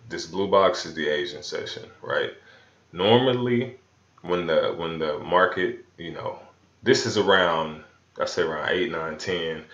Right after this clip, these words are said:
eleven, where the market just consolidates. It's not really doing much. It's really, like, slow. So people normally don't trade in the Asian session, right? And so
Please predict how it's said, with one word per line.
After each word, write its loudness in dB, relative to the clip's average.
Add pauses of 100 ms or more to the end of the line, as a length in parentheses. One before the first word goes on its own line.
(420)
eleven, -2 (140)
where 2
the -2
market -2
just -8
consolidates. -2
It's -12
not 0
really -4
doing -4
much. -4
It's -12
really, 0
like, -6
slow. 0 (360)
So 0
people 0
normally 2
don't -4
trade 4
in -2
the -4
Asian -4
session, -8
right? -10 (720)
And -4
so 2